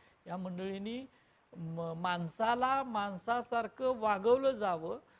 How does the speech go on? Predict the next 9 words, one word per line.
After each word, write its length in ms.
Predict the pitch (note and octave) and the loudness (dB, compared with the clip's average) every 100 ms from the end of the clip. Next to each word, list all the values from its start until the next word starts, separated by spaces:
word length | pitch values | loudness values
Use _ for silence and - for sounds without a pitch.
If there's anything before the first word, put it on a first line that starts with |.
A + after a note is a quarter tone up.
| _ _ _ _ - | _ _ _ _ -14
अ, 480 | - F#3 F3+ F3 E3+ | -6 -4 -2 -2 -4
मनुष्यानं 680 | E3 F3 F#3+ G#3 A#3+ A#3 C4 | -4 -4 -4 -4 -4 -2 -2
मनुष्याला 600 | B3+ B3 A#3+ - C4 C4+ | -2 -2 -2 2 2 2
मनुष्याप्रमाणे 720 | B3+ B3+ - B3+ B3 A#3+ A#3 | 0 -2 0 0 0 -4 -4
वागवलं 420 | A#3 G#3 F#3+ F#3+ | -4 -2 -2 -4
पाहिजे, 420 | F#3 E3+ E3 F3 E3+ | -4 -6 -6 -8 -6
हे 100 | A3+ | -4
सातत्यानं 680 | - G3 - A#3+ - C#4+ D#4+ | -2 -4 4 4 6 4 4
सांगितलं. 580 | - A3+ F#3+ E3+ F3+ | 0 -2 -4 -8 -10